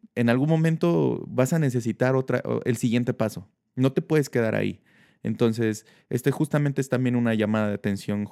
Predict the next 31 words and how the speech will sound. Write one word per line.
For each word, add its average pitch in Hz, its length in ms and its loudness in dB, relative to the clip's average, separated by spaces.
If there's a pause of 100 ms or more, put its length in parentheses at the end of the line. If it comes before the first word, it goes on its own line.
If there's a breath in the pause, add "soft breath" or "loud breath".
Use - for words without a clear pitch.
(140)
para 101 200 0
la, 98 160 -2
para 104 180 -2
la 104 100 -2
gente, 113 280 -4
decir, 107 240 -2
"Oigan, 110 340 0 (140)
está 113 340 -4
pasando 123 400 0
algo, 110 400 -2
pongan 151 400 0
la 127 60 2
atención 135 680 0 (960 soft breath)
porque 117 260 2
es 117 100 2
lo 143 120 2
que 127 100 -2
te 107 140 -2
sigue", 92 440 -6 (280)
¿no? 113 260 -4
Entonces, 107 600 -4 (340 soft breath)
eh, 104 220 2
para 113 180 2
mí 120 100 2
es 123 80 0
muy 131 140 2
importante 120 420 -4
este 120 160 -6
tipo 113 280 -2
de 104 80 2
charlas. 127 460 -2